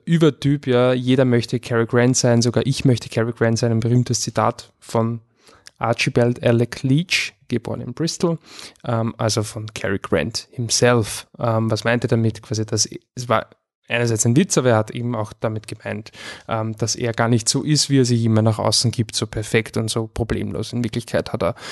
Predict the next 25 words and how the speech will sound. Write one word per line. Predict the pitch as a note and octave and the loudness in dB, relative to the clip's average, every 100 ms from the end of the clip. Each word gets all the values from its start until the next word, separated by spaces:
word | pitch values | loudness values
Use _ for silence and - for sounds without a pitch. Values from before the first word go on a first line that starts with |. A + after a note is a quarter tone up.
| - - | -14 -4
ziemlich | - C#3 B2 | 2 4 4
mit | A#2+ | 2
psychischen | - A#2+ A#2+ - A2+ | 0 0 0 0 -4
Problemen | A2+ F3 F#3+ | 2 4 4
zu | - | 2
kämpfen | C#3+ C3 C3+ | 0 0 2
gehabt | A#2+ A2+ - | 2 2 0
und | A#2 - | -4 -6
hat | A2 | -6
deswegen, | A#2+ A2 A#2+ A#2 A#2 - - - - - - | -4 -2 0 2 2 -2 -14 -20 -14 -14 -4
ähm, | A#2+ A2 A2 A2+ - | -2 -2 -4 -6 0
ja, | C#3 A2+ - | 0 0 -2
ist | C3 | -2
auf | C3 - | 0 2
L-S-D-Trips | C3 C3+ - D3 - _ - D3+ - - | 2 2 4 0 0 _ -2 0 0 -2
gegangen. | B2+ A#2 D3+ F#3+ | 0 0 2 0
Das | - - | -2 0
klingt | C#3 B2+ | -2 0
jetzt, | B2+ | -2
als | A#2+ - | -4 -2
wäre | B2+ | 0
er | A#2 | 2
schwer | - B2+ A#2 | 0 -2 0
drogenabhängig | C3 F#3+ E3+ A2+ A#2 A2 | 4 4 4 4 0 0
gewesen. | A#2+ A#2 | -2 -2